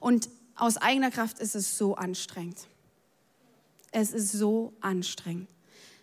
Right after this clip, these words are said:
Es gibt Tage, wo ich versuche, aus eigener Kraft diesen Kampf zu gewinnen. Und vielleicht kriege ich sogar einen Tag hin, aber am zweiten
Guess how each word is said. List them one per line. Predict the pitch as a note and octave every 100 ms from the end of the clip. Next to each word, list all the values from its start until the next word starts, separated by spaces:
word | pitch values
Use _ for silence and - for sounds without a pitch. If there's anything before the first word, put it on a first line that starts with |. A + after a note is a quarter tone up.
| _ _
Es | - -
gibt | A#3+ -
Tage, | A3+ A3+ A#3 A3+ G#3+ G#3+ - _ _ -
wo | A3
ich | A3
versuche, | A3 A#3 A3+
aus | A3
eigener | G3 G#3 G#3
Kraft | G3 G3+ F#3 - - _ _ _ _
diesen | - G#3 G#3
Kampf | - G#3+ A3
zu | - A3+
gewinnen. | G#3+ G3+ F#3+ F3 E3 - _ _ _ _ _ _ _ _ _ _ _ _ _ _ _ _
Und | A3+
vielleicht | G#3+ A#3 A#3
kriege | - B3
ich | A3+
sogar | A#3 A3
einen | G3 G#3+
Tag | G#3+ G#3+
hin, | G#3+ G#3 F3+ - _ _ _ _
aber | G#3 G3+
am | F#3
zweiten | G3 - G#3 G#3+ A#3 A#3